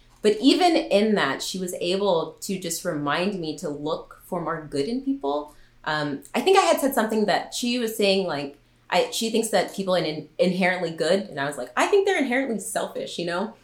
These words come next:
And we were having this conversation, and she, she changed my mind. And so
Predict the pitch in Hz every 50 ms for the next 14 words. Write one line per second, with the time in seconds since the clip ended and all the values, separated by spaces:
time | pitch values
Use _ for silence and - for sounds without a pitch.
0 | _ - - - - - 220 220 220 214 220 240 254 277 285 302 269 233 - -
1 | 214 196 180 175 - 196 180 175 180 - 156 156 147 139 - - 160 165 165 156
2 | 160 - - 214 226 277 285 294 269 - - 220 220 254 277 320 320 302 254 185
3 | 151 160 185 170 135 135 127 - - - 147 151 156 - 156 147 147 147 147 143
4 | 147